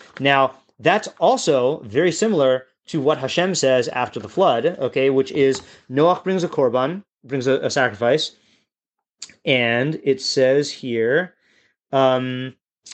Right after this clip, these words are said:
uh, where is it? "Vayarach ad Hashem es reach hanichav." This is in, uh, Bereshis Ches Chaf Aleph, eight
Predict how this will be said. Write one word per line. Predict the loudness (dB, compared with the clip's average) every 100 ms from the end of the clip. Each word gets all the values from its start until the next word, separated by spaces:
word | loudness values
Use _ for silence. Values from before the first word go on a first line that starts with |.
| _ _ _ -8
uh, | 0 2 2 2 2 2 2 2 0 -2
where | -2 -2 -2
is | -2 0 2
it? | 0 -4 -2
"Vayarach | 2 4 4 2
ad | -2
Hashem | -2 -2
es | 0
reach | 0 0
hanichav." | -2 -4 -4 -2
This | -4
is | -6 -4
in, | -4 -4 -6 -12 -20 _ 0
uh, | 2 4 2
Bereshis | 0 0 0 0 -2 -2 -6 -8 -2
Ches | 0 -2 -10 _ _ -4
Chaf | -4 0
Aleph, | 2 2 0 -4 -6
eight | -6 -6